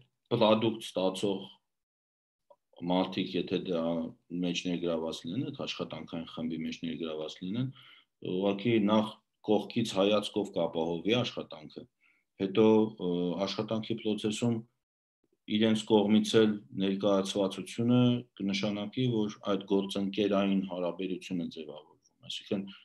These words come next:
չեն դիտվում որպես երկու հակառակ կողմեր։ Մենք շատ, մի քիչ չեմ ուզում բիզնես օրինակ բերեմ, այլ մենք ապրանք ենք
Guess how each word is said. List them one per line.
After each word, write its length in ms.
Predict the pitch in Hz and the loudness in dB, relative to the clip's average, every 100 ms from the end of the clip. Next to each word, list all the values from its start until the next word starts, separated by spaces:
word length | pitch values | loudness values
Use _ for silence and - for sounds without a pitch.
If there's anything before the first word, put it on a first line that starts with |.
| _ | _
չեն 320 | - 123 120 | 0 6 6
դիտվում 460 | 104 98 98 98 92 | 6 0 0 -2 0
որպես 340 | 92 95 92 | -2 -4 -2
երկու 300 | 101 95 98 | -4 -4 -2
հակառակ 480 | 85 85 90 90 92 | -2 0 -2 -2 -2
կողմեր։ 480 | 90 90 87 82 - _ _ _ _ _ _ _ _ | 0 0 0 -6 -10 _ _ _ _ _ _ _ _
Մենք 300 | - - 190 - _ _ - 101 135 | -4 -4 -6 -14 _ _ -12 -12 -8
շատ, 220 | - - - | -6 -8 -8
մի 180 | - 101 | -10 -8
քիչ 160 | - - | -8 -10
չեմ 320 | - - 131 | -10 0 2
ուզում 200 | 117 92 | 2 0
բիզնես 440 | 85 95 95 98 98 | -2 -2 -2 -2 -2
օրինակ 440 | 95 90 90 87 | -2 0 -2 -2
բերեմ, 320 | - 90 87 | -2 -2 0
այլ 160 | 82 82 | 0 -2
մենք 240 | 90 90 | -4 -2
ապրանք 420 | 87 87 92 90 95 | -2 0 0 0 -2
ենք 200 | 90 | -4